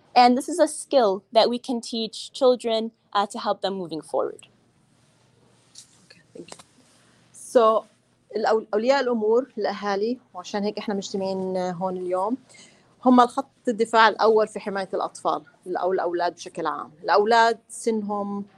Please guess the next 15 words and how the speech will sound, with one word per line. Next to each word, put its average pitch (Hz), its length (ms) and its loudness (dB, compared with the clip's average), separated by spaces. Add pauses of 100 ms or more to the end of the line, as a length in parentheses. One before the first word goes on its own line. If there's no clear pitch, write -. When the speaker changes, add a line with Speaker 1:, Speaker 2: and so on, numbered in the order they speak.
Speaker 2:
صغير، 190 480 0 (200)
فبكونوا 185 920 -2
ما 185 80 0
عندهمش 190 380 -4
خبرة 202 220 -2
بالحياة، 190 600 0 (340)
تفكيرهم 202 840 2 (100)
على 180 160 2
قد، 185 200 2 (200)
يعني، 180 260 2
ما 190 120 2
بكون، 190 540 -2 (520)
آه، 175 600 0 (180)
واعي 208 580 6
بشر-، 202 260 -6